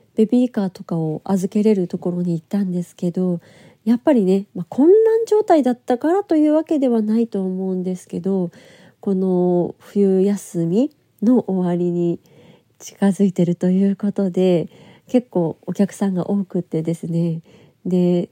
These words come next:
搭乗時間まで、まあ、普通に間に合うんですけど、ラウンジに行く時間があまり取れないという感じで、結構せせこましい感じで <laughs> 搭乗まで行きました。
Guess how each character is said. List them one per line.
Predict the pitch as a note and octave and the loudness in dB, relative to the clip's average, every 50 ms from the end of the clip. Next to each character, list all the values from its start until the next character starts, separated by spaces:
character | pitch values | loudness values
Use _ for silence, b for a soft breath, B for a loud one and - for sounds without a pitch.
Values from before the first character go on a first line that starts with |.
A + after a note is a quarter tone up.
| _ | _
搭 | - A#3 A#3+ A#3+ A#3 | -2 0 2 2 4
乗 | G#3 A3 A3+ A3+ A3 | 4 4 4 4 4
時 | A3 G#3 A3+ A#3 | 2 2 0 0
間 | - A3 G3+ F#3 F3 F3 | 0 -2 0 -2 -2 -2
ま | F3+ F3 | -2 -2
で、 | E3+ E3+ E3 E3 D#3+ - - - _ _ _ | -2 -2 -2 -2 -4 -6 -10 -16 _ _ _
ま | - F3 | -4 -4
あ、 | F3 | -4
普 | E3+ - A3+ | -4 -6 -2
通 | - E4 E4+ | 2 6 6
に | D#4+ E4 | 8 8
間 | C#4+ D4 D4 | 8 6 6
に | C#4 D4+ D#4 | 6 4 4
合 | D#4+ D#4 | 4 2
う | C#4 | 2
ん | A3+ | 2
で | G3 G3+ | 0 -2
す | F#3+ - | -4 -6
け | - - E3+ | -8 -6 -4
ど、 | E3+ F3+ F3 E3+ B B B A#3 B | -2 -2 -4 -4 B B B -12 B
ラ | - G3+ A3 | 0 2 4
ウ | B3+ D4 D#4 | 6 6 6
ン | |
ジ | C#4+ D4+ D4 | 6 6 6
に | C4+ C4+ C4+ | 6 4 4
行 | B3+ - | 2 2
く | C4 B3 | 0 0
時 | A3 - A3+ | 0 -2 -2
間 | - A3+ A3 G#3 F#3 | -2 0 0 0 -2
が | F3+ F3+ F3 F3+ F3+ b b b b b b - | -2 -2 -4 -4 -6 b b b b b b -4
あ | G3 G3+ | -2 0
ま | G#3 G#3+ G#3+ | 2 2 2
り | G#3 G#3 | 2 2
取 | - G#3+ G#3 G#3+ | 2 2 4 4
れ | A3+ | 4
な | G3 G3 | 4 2
い | F3+ F3 | -2 -4
と | - - | -4 -6
い | E3+ E3 E3+ F3 | -4 -4 -4 -6
う | F3 | -8
感 | - - F3+ F#3+ F#3 F3 | -8 -8 -6 -6 -4 -4
じ | - E3+ | -4 -4
で、 | F3 E3 E3 - | -2 -2 -4 -4
結 | - - A3+ - | -6 -10 -10 -4
構 | - G3+ F3 D#3+ - b b b b b b b b b _ - A4+ - | 0 0 0 0 0 b b b b b b b b b _ -20 -20 -20
せ | - - - G#3+ | -20 -6 -4 -4
せ | G3 - G#3+ G#3+ | 0 0 0 0
こ | - A3 | 2 2
ま | G3+ A3+ A#3+ | 4 4 4
し | G#3+ - B3 | 4 4 2
い | A3+ | 0
感 | - - F#3+ F3+ | 2 -2 -2 0
じ | E3+ E3+ | 0 0
で | E3+ F#3+ F3+ - - _ _ _ _ _ _ _ _ | 0 0 -2 -4 -6 _ _ _ _ _ _ _ _
<laughs> | _ _ - G#4 A4+ G#4+ F4+ - | _ _ -10 -8 -6 -6 -6 -2
搭 | - - A3+ G#3+ | 2 4 4 4
乗 | F#3+ A#3 G#3 G3+ | 6 4 4 4
ま | G3 F#3+ F#3+ | 2 -2 -2
で | F3 F3 | -2 -2
行 | F3+ F3 | -4 -2
き | - F#3+ F#3+ | -2 -2 -2
ま | F#3 F#3+ G3+ | 0 -2 -4
し | G#3 - | -4 -4
た。 | - F3+ F3 - | -6 -6 -6 -6